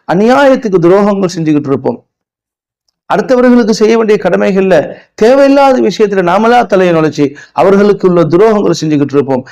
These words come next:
நான் டைரக்டாக செய்யல என்று சொன்னாலும் இன்டைரக்டாக அடுத்தவர்கள் கொண்டு செய்ய வச்சிருவேன். அவன் மேல வரக்கூடாது, அவன் மேல வந்துடக்கூடாது,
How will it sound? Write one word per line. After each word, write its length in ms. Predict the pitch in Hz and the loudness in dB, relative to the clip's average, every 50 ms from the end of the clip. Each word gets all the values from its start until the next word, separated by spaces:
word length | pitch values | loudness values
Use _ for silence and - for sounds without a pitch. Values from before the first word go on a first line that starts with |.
| - - - _ - 285 | -20 -20 -16 _ -4 -2
நான் 200 | 320 180 180 170 165 | -2 -2 0 0 0
டைரக்டாக 580 | 185 220 247 254 240 - 247 233 208 214 208 185 - 175 | 0 2 0 0 0 0 0 0 2 0 0 0 0 0
செய்யல 260 | 170 196 196 190 175 | 2 2 2 2 0
என்று 160 | 170 165 147 | -2 -2 -4
சொன்னாலும் 360 | 156 156 156 151 143 139 - - - - _ - - 165 | -2 0 0 0 0 -2 -4 -6 -16 -20 _ -6 -4 -2
இன்டைரக்டாக 600 | 196 196 226 233 220 208 175 - 190 185 170 165 151 147 | 0 2 2 2 0 0 -2 0 0 0 2 0 0 0
அடுத்தவர்கள் 640 | 170 190 185 - 202 196 196 190 185 180 185 175 190 214 | -2 -2 -2 0 0 2 2 2 2 0 0 0 0 0
கொண்டு 220 | 233 220 220 - | 0 0 -2 0
செய்ய 180 | 185 175 165 151 | 0 0 0 0
வச்சிருவேன். 400 | 147 156 147 135 135 135 - - _ _ _ _ _ _ _ _ _ _ _ _ _ _ _ - 185 - - 262 240 202 165 135 110 - _ _ _ _ - - 139 | -2 -2 -2 -2 -2 -4 -4 -8 _ _ _ _ _ _ _ _ _ _ _ _ _ _ _ -10 -6 -2 0 0 2 2 0 -2 -4 -8 _ _ _ _ -6 -4 -2
அவன் 200 | 170 226 262 220 214 | 0 2 2 2 4
மேல 100 | 208 208 190 175 | 4 4 4 2
வரக்கூடாது, 400 | 170 - 156 156 139 127 - - - 131 262 247 233 175 180 160 117 90 - _ _ _ _ _ _ _ _ _ _ _ _ _ _ _ _ _ _ _ _ _ _ _ _ _ _ _ _ _ _ - | 0 0 0 -2 -2 -2 -4 -6 -4 -4 -4 -4 -4 -6 -6 -6 -8 -8 -12 _ _ _ _ _ _ _ _ _ _ _ _ _ _ _ _ _ _ _ _ _ _ _ _ _ _ _ _ _ _ -6
அவன் 260 | - 151 190 247 254 269 | -2 0 2 2 4 4
மேல 140 | 269 254 240 220 | 4 4 2 2
வந்துடக்கூடாது, 580 | 208 180 180 190 185 180 170 151 131 113 - | 0 0 0 -2 -2 -2 -2 -2 -2 -2 -4